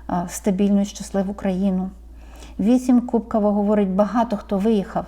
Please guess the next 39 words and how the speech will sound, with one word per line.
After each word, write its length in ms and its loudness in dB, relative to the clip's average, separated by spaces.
І 60 0
треба 440 4
розуміти, 540 2
що 280 -6
тепер 300 0
українців 640 0
більше 560 0
по 100 0
світі, 440 0
чи 160 -4
може 240 2
так 180 -4
само 440 -2
по 80 -2
світі, 380 -2
чим 240 0
в, 120 -2
і 100 2
в 60 -2
Україні, 520 0
десь 340 -2
однаково, 540 -4
десь. 280 -6
Мабуть, 460 2
в 20 -4
Україні 460 2
тепер 340 -2
як 180 -6
тридцять, 520 -2
може 320 2
тридцять 380 -4
п'ять 560 0
мільйонів 600 0
українців, 640 -2
і 40 2
по 140 -2
світі 300 -4
так 200 -4
само. 440 -4